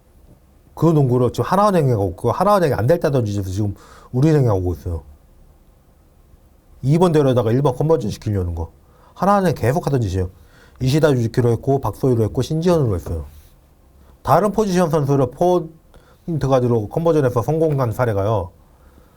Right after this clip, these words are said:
뭐 고등학교 때부터 원래 봤던 사례는 빼자고요. 박혜진, 김단비, 염유나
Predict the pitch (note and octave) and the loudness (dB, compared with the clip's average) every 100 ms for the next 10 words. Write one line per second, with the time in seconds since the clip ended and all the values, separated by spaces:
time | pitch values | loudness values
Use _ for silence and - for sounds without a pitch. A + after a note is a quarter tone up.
0 | _ _ B2 C#3+ F#3 F#3 - E3 B2+ F#2+ | _ _ -2 2 2 0 -2 0 0 2
1 | C3+ F3 F#3 D3 B2+ A#2+ A2 G2+ D3+ E3+ | 4 2 0 -2 0 2 0 -2 -2 -2
2 | A2+ D#2+ - - _ - D3+ D3+ E3+ D#3 | -2 -8 -10 -20 _ -2 -2 0 0 0
3 | - A#2+ C3+ B2+ B2 G2+ G#2+ A2+ D#3 | -2 0 0 0 0 -2 -2 0 -2